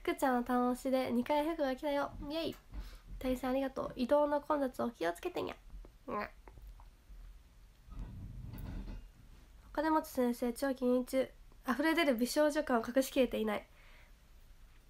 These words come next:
珍しい。素直に褒めますね。そして一位は、大尾健さんでした。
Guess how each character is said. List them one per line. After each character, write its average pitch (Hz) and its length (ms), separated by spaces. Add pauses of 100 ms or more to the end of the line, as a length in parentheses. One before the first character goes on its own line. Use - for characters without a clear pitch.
(140)
珍 240 240
し 240 100
い。 220 200 (720)
素 - 100
直 254 200
に 214 60
褒 220 100
め 214 80
ま 214 120
す - 100
ね。 - 60 (580)
そ 254 80
し - 80
て 277 200
一 262 220
位 330 40
は、 285 260
大 330 120
尾 - 20
健 359 240
さ 349 140
ん 339 80
で 349 100
し - 60
た。 302 480